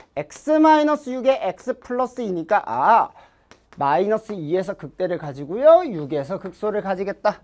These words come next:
답은 얼마? 팔. 답은 오 번. 이렇게 되겠다. 넘기죠.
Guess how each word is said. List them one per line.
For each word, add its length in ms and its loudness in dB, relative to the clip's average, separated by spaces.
답은 260 -4
얼마? 440 -4
팔. 160 -14
답은 320 -12
오 160 -12
번. 200 -2
이렇게 280 -12
되겠다. 400 -10
넘기죠. 420 -8